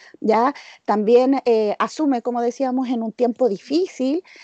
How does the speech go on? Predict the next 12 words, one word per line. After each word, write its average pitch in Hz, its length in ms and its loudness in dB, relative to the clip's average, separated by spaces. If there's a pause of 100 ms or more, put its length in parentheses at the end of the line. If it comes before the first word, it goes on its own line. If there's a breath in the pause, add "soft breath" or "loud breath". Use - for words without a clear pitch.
(340 soft breath)
eh, 208 480 6
porque 247 300 0
también 233 320 -2
había 262 240 0
ocurrido 262 340 0
hace 269 220 -6
poco 254 560 -4
el 226 240 -4
terremoto 233 460 -4
de 262 100 0
Valparaíso, 208 840 -8 (100)
¿ya? 214 380 -2